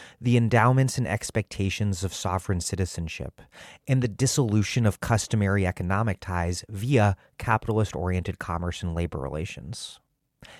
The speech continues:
That's really fascinating, including, in part, because this U S national security analysis was ironically not very different from the communist analysis. Communists did indeed see an opportunity with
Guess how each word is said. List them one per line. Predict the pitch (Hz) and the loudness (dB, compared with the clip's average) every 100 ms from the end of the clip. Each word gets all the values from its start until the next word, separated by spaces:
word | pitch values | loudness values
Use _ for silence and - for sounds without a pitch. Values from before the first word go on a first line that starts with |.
| - _ _ _ _ _ | -20 _ _ _ _ _
That's | 131 - | -2 0
really | 202 185 | 0 2
fascinating, | 123 123 120 110 101 98 | 2 2 2 2 2 2
including, | 101 - 156 135 110 117 117 _ _ _ _ _ - | 0 2 4 4 2 -2 -6 _ _ _ _ _ -8
in | 110 | 2
part, | 180 - | 2 2
because | 143 139 113 - - - | 0 0 0 -6 -14 -4
this | 123 127 - - _ _ - | 0 0 -2 -14 _ _ -4
U | 123 139 | 2 4
S | 131 | 4
national | 131 117 - 131 117 107 - - | 2 0 0 0 0 0 -4 -8
security | 113 - 127 123 | -6 0 2 4
analysis | 98 92 95 104 95 | 4 2 0 -2 0
was | 107 87 104 | -2 0 -2
ironically | 104 117 113 107 | 0 0 0 0
not | 101 92 | 0 -2
very | 104 101 | -2 -2
different | 98 - 92 | -2 -4 -8
from | 95 101 98 95 - _ _ _ | -2 -2 0 -4 -10 _ _ _
the | 104 | -4
communist | - 143 98 87 - | 0 0 0 -2 -2
analysis. | 95 92 95 95 - - - _ | 0 2 2 -2 -6 -12 -20 _
Communists | - 107 113 113 101 | 0 2 2 2 2
did | 139 | 2
indeed | 131 113 117 110 - _ - | 4 2 2 0 -4 _ -6
see | 120 | 0
an | 113 | 2
opportunity | 113 113 - 156 101 87 90 - _ _ _ _ _ | 2 2 0 0 2 2 0 -4 _ _ _ _ _
with | 104 104 101 - - | 2 4 4 0 -16